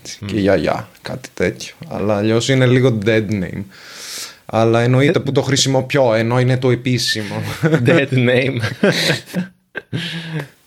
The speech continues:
Speaker 2: Ναι.
Speaker 1: Ναι.
Speaker 2: Ε, για όσους δεν καταλάβατε, άμα δεν το καταλάβατε, ακούστε πιο προσεκτικά, ας πούμε. Ο, ο Λουκάς είναι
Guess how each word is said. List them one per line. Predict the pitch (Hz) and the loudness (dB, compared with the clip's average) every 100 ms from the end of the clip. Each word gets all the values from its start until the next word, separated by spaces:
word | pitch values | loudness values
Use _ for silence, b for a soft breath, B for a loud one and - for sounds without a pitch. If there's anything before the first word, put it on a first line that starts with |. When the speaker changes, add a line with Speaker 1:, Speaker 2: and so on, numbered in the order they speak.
| - 107 | -14 -6
Speaker 2:
Ναι. | 104 101 98 | -2 -2 0
Speaker 1:
Ναι. | 123 120 120 117 123 _ _ _ _ _ _ _ _ _ _ _ | 0 0 -2 -4 -12 _ _ _ _ _ _ _ _ _ _ _
Speaker 2:
Ε, | 123 104 101 98 95 92 92 92 | 2 4 6 6 4 0 -4 -2
για | 95 117 | 2 2
όσους | 143 160 | 2 -2
δεν | 143 | 0
καταλάβατε, | 139 120 98 104 101 156 175 120 101 - _ _ _ - | 2 4 4 2 0 0 -2 -6 -10 -10 _ _ _ -8
άμα | 98 90 87 | -4 0 2
δεν | 87 | 0
το | |
καταλάβατε, | 90 85 82 85 82 90 82 | 0 2 2 2 2 2 2
ακούστε | 82 87 - | 0 -4 -4
πιο | - | -4
προσεκτικά, | - 85 82 - 82 82 | -4 -6 -6 -4 -2 0
ας | 92 | -2
πούμε. | - 87 98 143 - | -6 -4 -2 -4 0
Ο, | 104 104 107 104 107 175 135 127 B B B B _ | 2 4 4 2 2 2 2 -4 B B B B _
ο | 92 95 | -2 0
Λουκάς | 95 90 120 117 | 0 0 -2 -2
είναι | 113 113 117 110 107 113 | -2 0 2 2 2 0